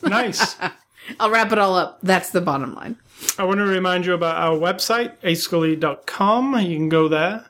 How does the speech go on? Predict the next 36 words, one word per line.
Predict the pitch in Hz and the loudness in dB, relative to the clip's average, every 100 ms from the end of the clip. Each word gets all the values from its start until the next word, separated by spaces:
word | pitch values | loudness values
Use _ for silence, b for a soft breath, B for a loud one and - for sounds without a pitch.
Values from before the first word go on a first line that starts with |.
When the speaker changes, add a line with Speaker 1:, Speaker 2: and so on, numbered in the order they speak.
| - | -6
Speaker 1:
and | 151 | -2
you | 151 | -2
can | 151 165 | -2 -2
catch | 156 180 175 | 0 0 2
us | |
on | 160 151 | 0 0
Twitter | - - 165 165 | -2 -2 0 0
and | 147 135 | -2 -4
Facebook. | - 165 - 202 - - b b b b b _ | 0 0 0 -4 -4 -10 b b b b b _
You | 175 | 0
can | |
catch | 190 190 | 0 2
this | 202 | 0
podcast | 202 208 208 175 170 170 | 2 0 2 2 2 2
on | 160 | 2
the, | 156 156 | 2 0
uh, | 156 | 0
Google | 147 185 175 | -2 -4 -2
Play | - 220 | 0 0
Store, | - 151 139 139 | 0 -2 -4 -4
the | 139 | -2
iTunes | 151 170 170 151 | 0 0 0 0
Music | 151 147 151 | -2 -2 -4
Store, | - 160 147 143 165 | -4 -2 -2 -4 -6
the | 151 147 | -6 -2
R | 156 170 | 2 2
S | - | 4
S | 196 185 | 2 0
feed, | - 151 143 147 - _ _ _ _ _ - | 0 -2 -2 -4 -12 _ _ _ _ _ -4
or | 208 202 160 | 0 2 2
if | 165 - | -2 0
you | 160 | 2
have | 156 | 2
an | 151 | 0
Amazon | 151 165 208 151 139 | 0 2 2 0 -2
device, | 135 131 135 143 - - - | -2 -2 -4 -2 -4 -4 -8